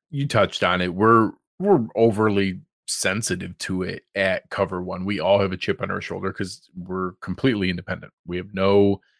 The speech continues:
tether to any other company, any other entity. Um, there are some that I think like to put it out there that they're this ragtag independent group while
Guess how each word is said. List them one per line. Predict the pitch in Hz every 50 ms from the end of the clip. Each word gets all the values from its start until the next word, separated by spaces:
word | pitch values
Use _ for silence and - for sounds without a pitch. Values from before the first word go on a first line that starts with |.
| _ _ _ _
tether | - - 101 92 101 101 98 98 90
to | - - 92 90 92 92 87 82 - _ _ _ -
any | 90 95 95 101 98 95 95 95 -
other | 92 92 92 95 95 92 90
company, | - - 127 120 135 131 127 123 113 101
any | 98 101 95 95
other | 95 87 95 101
entity. | 104 113 117 110 113 104 - 110 110 107 101 - _ _ _ _ _ _ _ _ _ -
Um, | 107 98 95 92 90 87 87 87 90 95 _ _ _ _ _ _ _ _
there | - 104 131 113 110 110
are | 107
some | - - 110 101 98 101 113 120 127 123 120 - _ _ _ _ _ _ -
that | 113 107 104 98 95 92 92 - - _ _ _ _ _ _ _ _ _ _ -
I | 104 90
think | - - 107 104 92 - - _ _ _ _
like | - 98 92 92 90 98 117 117 - - - _ _ -
to | - - 151 156 156 156 _ _
put | - - 156 160 156
it | 170 165 165
out | 160 165 156 - 151
there | 165 170 175 175 160
that | 151 139 127 120
they're | 127 131 135 135 135 139 135 131 - _ _ _ _
this | - 117 - - - _ _ -
ragtag | 107 110 110 107 101 - - 117 113 113 110 104
independent | 98 92 113 113 110 107 - - 113 113 107 104 107 104 104 98 - _ _ _ _ _ _ -
group | - 151 165 165 156 - _ -
while | 127 127 127 123 123 123 123 117 98 -